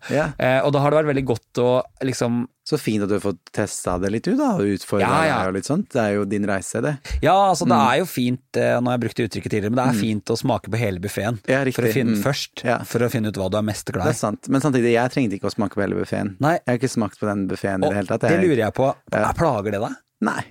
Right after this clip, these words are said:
Speaker 1: ikke i det hele tatt. Eller jeg, jeg har alltid kunnet tenkt sånn, alltid sagt sånn til venninnene mine at, ok, hvis vi for eksempel er i Brasil, det kommer en sykt hot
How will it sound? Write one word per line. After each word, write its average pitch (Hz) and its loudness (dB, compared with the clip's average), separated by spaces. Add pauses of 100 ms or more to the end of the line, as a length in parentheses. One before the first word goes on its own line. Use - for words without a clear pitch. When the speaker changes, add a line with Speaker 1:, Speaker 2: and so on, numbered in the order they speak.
(300)
Speaker 1:
ikke 117 -4
i - 0
det 117 2
hele 107 -2
tatt. - -8
Eller 147 2
jeg, 147 2
jeg 127 4
har 139 4
alltid 170 -2
kunnet 131 0
tenkt 113 0
sånn, 110 -8
alltid 113 0
sagt 120 -2
sånn 101 -6
til 101 -6
venninnene 104 -2
mine 95 -4
at, 101 -2
ok, 107 0 (480)
hvis 117 0
vi 117 0
for 107 0
eksempel 101 0
er 98 2
i - 0
Brasil, 101 0
det 117 -4
kommer 98 -2
en 104 -2
sykt - -6
hot - -8